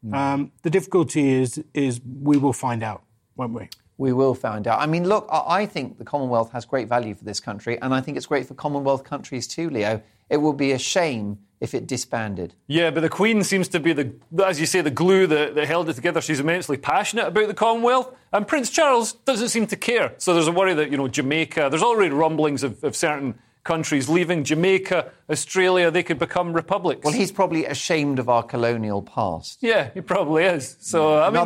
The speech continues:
Speaker 3: maybe,
Speaker 1: another self-loathing Brit.
Speaker 3: maybe we should
Speaker 1: Our
Speaker 3: skip,
Speaker 1: next king.
Speaker 3: maybe we should skip a few people and just go straight from the Queen to me. Let me have a go.
Speaker 1: <laughs>
Speaker 3: I'll have a go.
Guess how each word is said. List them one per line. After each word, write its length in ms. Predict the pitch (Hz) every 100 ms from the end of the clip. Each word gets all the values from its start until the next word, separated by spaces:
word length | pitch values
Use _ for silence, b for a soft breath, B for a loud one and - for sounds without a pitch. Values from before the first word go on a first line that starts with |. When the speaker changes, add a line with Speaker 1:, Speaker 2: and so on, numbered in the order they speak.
| 262 -
Speaker 3:
maybe, 80 |
Speaker 1:
another 340 | 175 196 180 170 - 185 170 175 -
self-loathing 680 | 143 147 139 131 123 120 113
Brit. 420 | 113 90 - -
Speaker 3:
maybe 240 | 170 233 240
we 120 | 233
should 160 | 202 151 -
Speaker 1:
Our 120 | 131
Speaker 3:
skip, 160 | 131 139
Speaker 1:
next 180 | - -
king. 360 | - 127 117
Speaker 3:
maybe 160 | 190 240
we 80 | 247
should 160 | 202 170
skip 320 | - 214 208
a 60 |
few 200 | - 185
people 420 | - 165 - 104 -
and 160 | 131 139
just 160 | 165 -
go 340 | 165 147 147
straight 520 | - - 160 170 170
from 260 | - 151 147
the 60 |
Queen 500 | 135 - 160 151 147 -
to 560 | 151 131 123 120 113 -
me. 320 | 220 302 - 214
Let 160 | 240
me 100 | 233
have 120 | 233
a 40 | 165
go. 120 | 156 - -
Speaker 1:
<laughs> 100 | - 175
Speaker 3:
I'll 140 | 220 240
have 120 | 147
a 20 |
go. 140 | 143